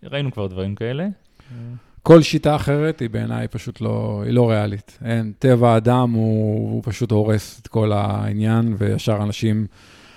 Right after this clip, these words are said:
Speaker 2: עוד פעם, או שבאמת אנשים, בגלל בעיות טכניות, אה, יש להם, אתה יודע, הקבצים לא יוצאים טוב וכדומה,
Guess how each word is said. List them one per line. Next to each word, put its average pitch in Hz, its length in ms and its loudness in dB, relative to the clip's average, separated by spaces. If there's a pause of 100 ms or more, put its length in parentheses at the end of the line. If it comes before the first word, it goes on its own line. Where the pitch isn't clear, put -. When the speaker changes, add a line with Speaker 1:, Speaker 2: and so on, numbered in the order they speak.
(100)
Speaker 2:
עוד 202 160 4
פעם, 131 200 -2
או 165 180 8
שבאמת 139 400 2
אנשים, 120 600 0
בגלל 117 320 4
בעיות 117 300 4
טכניות, 117 640 0
אה, 110 320 -2
יש - 160 -6
להם, 104 540 -4
אתה - 80 -6
יודע, 104 360 -2
הקבצים 110 720 -2
לא 113 60 4
יוצאים 120 280 0
טוב 117 280 2
וכדומה, 104 440 -4